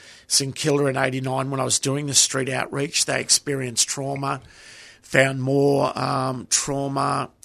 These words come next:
The, uh, constant conversations were, um, suicide and, uh, and overdoses,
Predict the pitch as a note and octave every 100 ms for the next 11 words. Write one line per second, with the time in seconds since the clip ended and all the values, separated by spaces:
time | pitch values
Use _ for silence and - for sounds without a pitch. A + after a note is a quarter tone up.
0 | - - - - - A#2+ - B2+ - -
1 | D3+ C#3 - C#3 A#2+ - - D#3+ C3+ A#2+
2 | - C3+ C#3 - C3+ C#3 - B2+ A#2 -
3 | - - - _ A#2 A#2+ A#2+ A#2 A#2+ A2
4 | - _ _ - - - - C#3+ C3+ -
5 | C#3+ C3+ C3+ B2 A2+ - C3+ - C3 B2
6 | B2+ C#3 C3+ B2+ C3+ C3+ - C#3+ C#3 B2+